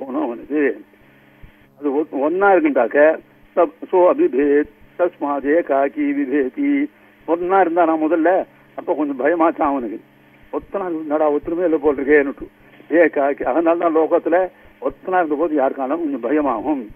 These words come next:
சாமானியம் அநேகம் பேருக்கு தனியா இருக்கிறதுக்கு இந்த, இந்த சொ-, சொசைட்டிலேயே படிக்கணும்னாச்சு மனுஷன். இந்த சொசைட்டிலே இருந்து இருந்து படிக்கணும்னால தனியா எங்கேயாவது இருந்தாக்க,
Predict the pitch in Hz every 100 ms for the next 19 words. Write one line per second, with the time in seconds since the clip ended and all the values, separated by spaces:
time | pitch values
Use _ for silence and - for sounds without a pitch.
0 | _ - - - - - 139 170 180 180
1 | 165 165 175 170 185 190 175 147 - -
2 | _ - - 175 175 156 151 175 156 156
3 | - - - 139 180 - 170 - _ _
4 | 175 165 208 180 190 202 175 175 180 170
5 | 147 147 151 160 156 113 - _ _ _
6 | - 135 165 151 185 - 196 190 170 170
7 | 175 165 156 165 160 151 147 160 151 151
8 | 180 190 151 160 147 147 139 156